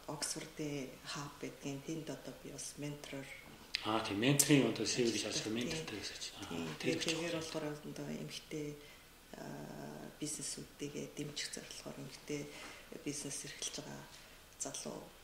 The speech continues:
Speaker 1: бүсгүйчүүдтэй ментор болох чиглэлээр бас, а,
Speaker 2: Мгм.
Speaker 1: хамтарч ажиллаж байгаа. Тийм.
Speaker 2: Мгм.
Speaker 1: Тэгээд, а, бас энд одоо Women of Future гэдэг програм байдгийн.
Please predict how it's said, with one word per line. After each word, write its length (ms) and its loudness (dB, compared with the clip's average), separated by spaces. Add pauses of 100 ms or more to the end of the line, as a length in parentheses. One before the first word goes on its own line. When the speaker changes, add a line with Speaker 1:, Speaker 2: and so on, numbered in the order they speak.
(220)
Speaker 1:
бүсгүйчүүдтэй 800 4
ментор 320 6
болох 320 -6
чиглэлээр 500 -2
бас, 180 -4 (120)
а, 80 -4 (160)
Speaker 2:
Мгм. 240 -2
Speaker 1:
хамтарч 240 -8
ажиллаж 320 -8
байгаа. 280 2 (120)
Тийм. 140 0 (180)
Speaker 2:
Мгм. 240 -6 (240)
Speaker 1:
Тэгээд, 400 -6
а, 120 -6 (680)
бас 240 2
энд 560 -2
одоо 300 -4 (540)
Women 360 4
of 100 0
Future 460 8
гэдэг 400 -2 (720)
програм 320 -4
байдгийн. 400 -8